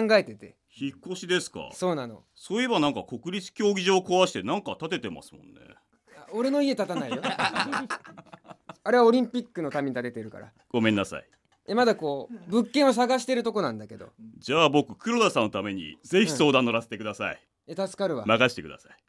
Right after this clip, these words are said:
Speaker 1: あのー、理想が駅近？
Speaker 2: はい。
Speaker 1: なんだけど、こう、いいとこ知らない？
Speaker 2: 僕ちょうどいいとこ知ってるんですよ。
Speaker 1: うん。
Speaker 2: あの、高円寺からね、徒歩五分とかあって。
Speaker 1: あ、いいじゃん、そこ。
Speaker 2: しかもここね、大井町からもね、徒歩五分で行けるんですよ。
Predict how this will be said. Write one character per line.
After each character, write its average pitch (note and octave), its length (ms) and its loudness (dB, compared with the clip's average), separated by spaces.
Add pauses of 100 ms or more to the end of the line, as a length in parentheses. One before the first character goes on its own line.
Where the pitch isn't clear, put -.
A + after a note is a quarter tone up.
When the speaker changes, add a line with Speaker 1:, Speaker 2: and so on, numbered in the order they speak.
(140)
Speaker 1:
あ B2 180 -10
の B2+ 480 -10
ー、 - 40 -12
理 F#3+ 100 0
想 D#4 340 6
が A3+ 320 8 (320)
駅 F#3 260 -8
近？ B3 300 0
Speaker 2:
は A2+ 200 2
い。 C#2+ 120 -8 (300)
Speaker 1:
な G#3+ 100 -4
ん A3+ 60 -2
だ F#3+ 100 -2
け C#3+ 80 -6
ど、 B2+ 80 -10
こ C3 140 -10
う、 D#3+ 80 -4
い B3+ 100 6
い B3 60 4
と F3 100 0
こ C#3+ 80 -12
知 B2+ 140 -10
ら C3 100 -6
な C#3+ 80 -10
い？ A3+ 100 -14 (520)
Speaker 2:
僕 A#2 180 -6
ち - 140 -6
ょ E3+ 60 -2
う - 20 -4
ど F#3 80 6
い E3 60 6
い - 20 -4
と E3+ 80 0
こ B2 80 0
知 A2 80 -10
っ - 20 -18
て B2+ 140 -4
る A2+ 80 -4
ん - 20 -2
で E2+ 80 -10
す D2 140 -16
よ。 - 160 -18
Speaker 1:
う C#3 80 -8
ん。 A#2 180 -10 (140)
Speaker 2:
あ G#2+ 100 -8
の、 G#2 120 -8 (200)
高 D4+ 300 4
円 G#3+ 120 2
寺 A#2+ 120 -8
か F2+ 100 -12
ら D2+ 80 -14
ね、 C#2 240 -16 (100)
徒 C4 100 -10
歩 A#3 120 -2
五 F#3 140 2
分 E3+ 160 -2
と F#2 100 -10
か D2+ 120 -8
あ D2 40 -10
っ - 160 -18
て。 C2 300 -18 (200)
Speaker 1:
あ、 G3 120 -6
い C#4 160 4
い - 20 4
じ C#3+ 80 -8
ゃ A2 60 -12
ん、 G#2 40 -18
そ A2 140 -20
こ。 - 260 -20
Speaker 2:
し - 120 -18
か C4+ 100 6
も G3 120 4
こ - 100 -16
こ E2+ 100 -12
ね、 D2+ 320 -10 (300)
大 C4 300 6
井 C#4 40 6
町 B3 240 2
か D3 100 -8
ら A2 60 -6
も F2+ 80 -10
ね、 D2 240 -16 (140)
徒 A#3+ 140 -4
歩 E3 120 0
五 - 40 -4
分 B2+ 120 -6
で F2+ 80 -12
行 G2+ 100 -12
け F3+ 120 0
る E3+ 100 2
ん C#3 60 -2
で G2+ 80 -6
す - 120 -16
よ。 C2 220 -16